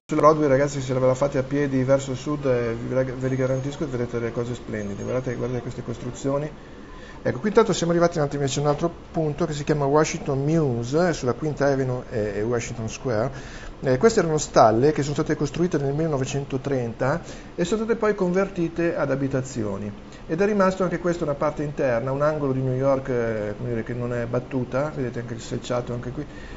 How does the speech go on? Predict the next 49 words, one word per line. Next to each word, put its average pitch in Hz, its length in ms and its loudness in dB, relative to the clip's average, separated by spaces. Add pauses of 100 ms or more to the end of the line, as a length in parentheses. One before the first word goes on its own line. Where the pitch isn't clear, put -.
(380)
è - 60 -10
Washington 135 480 -4
Mews, 135 380 -4
e, 180 260 2
mm, 139 1300 -6
è 175 60 -6
così 208 180 0
una, 147 120 4
una 147 280 -2
cosa 170 180 0
un 151 60 -2
po' 156 120 0
particolare, 147 540 2
in 123 80 -2
mezzo 147 320 0
al, 127 400 4 (340)
diciamo, 143 220 -2
ai 131 60 0
case-, 139 220 0
ai 135 80 0
grandi 147 300 2
caseggiati, 135 720 2
in 117 80 -6
mezzo 131 220 -2
ai 127 40 -2
grandi 139 260 0
grattacieli, 143 580 0
ci 131 80 -6
sono 147 160 -4
anche 143 160 -2
questi 151 260 -4
angolini, 147 680 0
questi, 131 440 -2
questi 139 240 -4
piccoli 147 380 -4
vicoli 143 500 -2
dove, 120 340 -2 (500)
eh, 117 260 -2
è 139 100 2
racchiusa 143 440 0
anche 135 100 -2
un 127 80 0
po' 131 120 2
di 123 80 0
storia, 117 360 4
se 113 140 -4
volete, 107 300 -2
della 104 200 0
città. - 560 -4